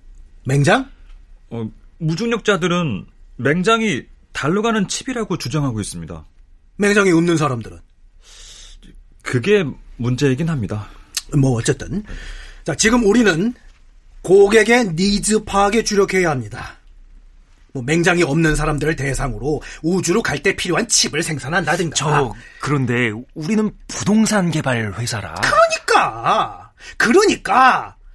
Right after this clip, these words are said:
Speaker 1: 우리한테 맞는 뭔가를 개발하자는 건데, 에,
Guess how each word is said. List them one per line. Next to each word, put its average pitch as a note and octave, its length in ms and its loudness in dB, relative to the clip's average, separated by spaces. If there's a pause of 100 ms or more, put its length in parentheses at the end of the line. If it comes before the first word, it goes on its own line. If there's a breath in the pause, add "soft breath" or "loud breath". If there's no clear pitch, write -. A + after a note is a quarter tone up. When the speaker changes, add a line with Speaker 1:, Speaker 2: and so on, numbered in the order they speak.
(300 soft breath)
Speaker 1:
우리한테 B3+ 640 4
맞는 G3+ 480 2
뭔가를 F#3 720 2
개발하자는 B2+ 720 -4
건데, A2+ 560 -2 (1500 loud breath)
에, G#3 220 2